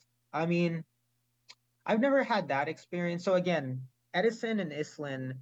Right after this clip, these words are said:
I talk about because they're very, very big hubs of South Asian Americans. And in Edison, you will find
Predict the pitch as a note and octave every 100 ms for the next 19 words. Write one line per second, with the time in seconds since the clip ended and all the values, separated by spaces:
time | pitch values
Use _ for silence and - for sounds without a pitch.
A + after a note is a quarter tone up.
0 | - - C#3+ E3 D3+ D3+ C#3 C3 C3+ C3+
1 | C3+ D#3 D#3 C3+ D#3+ D#3+ C3+ C#3 C#3 C3
2 | C3 - _ _ _ _ _ _ _ _
3 | _ - F3 D#3+ - D3 A2+ - - -
4 | _ C#3 C3 B2+ A#2+ A#2 A2+ - _ _
5 | _ _ - E3 D3+ C#3+ C#3+ C3+ C#3 C3
6 | B2+ B2+ - D3+ D3 C3 C3 - - -
7 | D3 D3 D3 F3+ G3+ D#3+ F3+ F3 D3+ C3+
8 | D3 D#3 D3 - C#3+ C#3+ C#3 C3